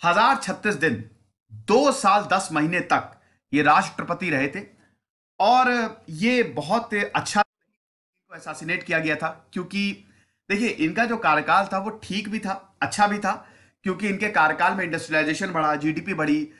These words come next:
जीडीपी का एक्सपेंशन हुआ, लोगों को एम्प्लॉयमेंट मिला। ज्यादा बड़ा कार्यकाल था ही नहीं, क्योंकि तीन साल पूरे भी नहीं हुए थे और उनको असैसिनेट कर दिया गया था।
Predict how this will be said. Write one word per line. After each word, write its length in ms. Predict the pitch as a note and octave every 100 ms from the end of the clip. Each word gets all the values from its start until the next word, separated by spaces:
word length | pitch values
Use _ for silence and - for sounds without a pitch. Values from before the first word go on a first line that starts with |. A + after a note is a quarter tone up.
| _ -
जीडीपी 280 | D#3+ F3+ E3
का 80 | D#3+
एक्सपेंशन 600 | - - D#3 D#3+ G3+ F#3
हुआ, 300 | D#3 D3 C#3
लोगों 260 | C3+ D3+
को 80 | D#3
एम्प्लॉयमेंट 540 | D3+ C#3+ D3 E3 F#3+
मिला। 420 | E3 D3+ C#3 C#3+ - _ _ _ _ _ _ _ _ _ B2
ज्यादा 340 | E3+ G3+ C4+
बड़ा 180 | B3 A#3+
कार्यकाल 420 | A#3 G3+ G#3+ G#3+
था 80 | G3+
ही 140 | G#3
नहीं, 180 | A3 A3+
क्योंकि 280 | - G3+ G#3+
तीन 300 | G#3 A3+ B3+
साल 260 | - G3 G#3+
पूरे 300 | G3 F#3+ A#3
भी 100 | B3
नहीं 120 | B3
हुए 180 | C4 C4
थे 80 |
और 80 | A3+
उनको 180 | G3+ G3+
असैसिनेट 480 | F#3 F3+ F3+ F#3+ F#3+
कर 120 | F3
दिया 160 | F3 E3+
गया 140 | E3
था। 280 | E3 -